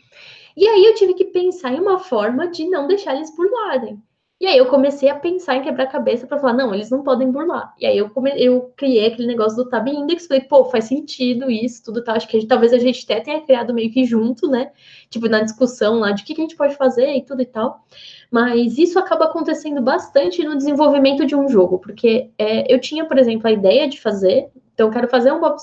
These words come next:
eu quero fazer um Space Invaders, vamos dizer assim. Eu vou ter os tirozinhos e vou ter, e eu vou querer coletar as coisas.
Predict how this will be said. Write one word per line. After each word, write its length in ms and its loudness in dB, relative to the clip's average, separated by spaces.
eu 80 2
quero 180 2
fazer 280 4
um 160 0
Space 380 -2
Invaders, 560 0
vamos 200 0
dizer 160 0
assim. 340 -6
Eu 120 4
vou 140 4
ter 120 4
os 140 -2
tirozinhos 1000 2
e 100 2
vou 280 -6
ter, 920 2
e 80 0
eu 80 0
vou 160 -4
querer 220 2
coletar 300 0
as 140 -12
coisas. 380 -10